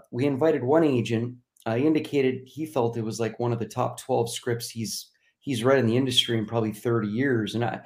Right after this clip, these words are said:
I thought, "Okay, I hope that's not hyperbole or, you know,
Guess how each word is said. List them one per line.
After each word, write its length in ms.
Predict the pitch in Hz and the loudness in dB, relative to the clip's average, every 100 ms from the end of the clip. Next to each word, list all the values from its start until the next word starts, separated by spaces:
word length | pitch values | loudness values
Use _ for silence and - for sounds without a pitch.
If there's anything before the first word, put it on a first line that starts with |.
| - - | -18 -2
I 60 | 135 | 2
thought, 200 | 127 120 | 6 8
"Okay, 320 | 123 131 117 | 8 6 4
I 100 | 110 | 4
hope 200 | 131 147 | 2 4
that's 200 | 127 123 | 2 4
not 140 | 127 | 4
hyperbole 720 | 110 110 139 175 131 120 117 | 4 2 4 4 6 4 4
or, 320 | 113 110 104 - - - _ | 4 4 2 -4 -20 -20 _
you 80 | 143 | 0
know, 260 | 120 120 | 2 2